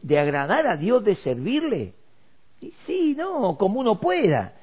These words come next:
Hablar de la venida de Cristo, no, ¿para qué me desanimás a los jóvenes? Los jóvenes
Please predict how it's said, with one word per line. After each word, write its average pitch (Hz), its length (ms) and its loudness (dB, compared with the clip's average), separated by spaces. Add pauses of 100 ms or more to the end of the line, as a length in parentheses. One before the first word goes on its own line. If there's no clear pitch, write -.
(240)
Hablar 262 360 4
de 233 100 4
la 202 120 8
venida 247 260 0
de 233 140 4
Cristo, 302 420 4
no, 285 560 4
¿para 269 260 4
qué 233 140 0
me 190 140 0
desanimás 196 680 0
a 190 80 2
los 175 160 -2
jóvenes? 165 1300 0 (500)
Los 247 180 2
jóvenes 285 520 2